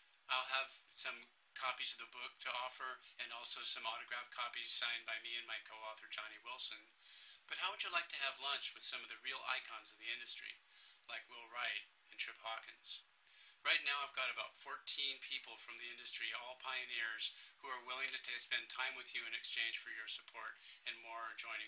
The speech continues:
all the time. This is a great opportunity. Finally, I want to have a great event. If this pro-, project is actually overfunded, next year in San Francisco, around the time of Game Developers Conference, I'd like to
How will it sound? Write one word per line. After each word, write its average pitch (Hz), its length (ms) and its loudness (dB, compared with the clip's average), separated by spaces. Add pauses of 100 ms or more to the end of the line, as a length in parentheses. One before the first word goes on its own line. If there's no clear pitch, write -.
all 107 160 -10
the - 160 -14
time. 110 260 -4 (1000)
This - 160 2
is - 80 2
a 127 160 -2
great 117 160 0
opportunity. 113 720 -6 (960)
Finally, 147 480 8 (640)
I 131 80 2
want 147 160 4
to 147 160 -2
have 131 160 4
a 127 160 -10
great 120 160 -2
event. 107 320 -4 (160)
If 135 160 -2
this 160 160 4
pro-, 156 320 0
project 135 400 0
is - 160 -2
actually 127 320 2 (240)
overfunded, 127 800 2 (560)
next 143 320 6
year 123 400 0 (220)
in - 80 -8
San 123 160 0
Francisco, 117 560 0
around 113 240 -4
the 117 160 -6
time 120 160 2
of 113 80 -12
Game 120 240 0
Developers 113 480 -6
Conference, 110 480 -2
I'd 135 140 6
like 135 180 8
to - 80 -6